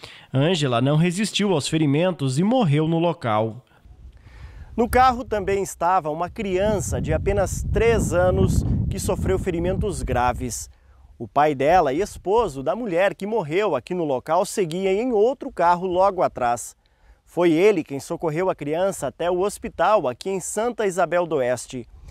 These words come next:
Ela foi transferida ainda na manhã desta segunda-feira ao Hospital Regional em Francisco Beltrão.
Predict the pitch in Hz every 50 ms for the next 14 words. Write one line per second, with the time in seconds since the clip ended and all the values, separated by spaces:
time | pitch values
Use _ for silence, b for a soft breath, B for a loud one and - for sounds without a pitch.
0 | b b b b - 123 123 - - - 160 175 165 - - 151 165 175 - -
1 | 220 196 170 196 254 269 196 156 139 147 185 220 202 202 175 170 185 214 233 233
2 | 190 180 190 214 240 220 185 208 208 - - 160 147 - - 208 214 202 247 254
3 | 254 233 - - 175 175 175 175 175 170 165 B B B B B B B B B
4 | - 143 165 175 - - - 147 - 170 185 185 170 196 208 185 202 180 156 151
5 | 170 180 170 147 165 220 233 - - 240 226 208 170 - - 139 123 - - 156
6 | 151 170 185 196 180 - 113 123 117 113 110 107 95 -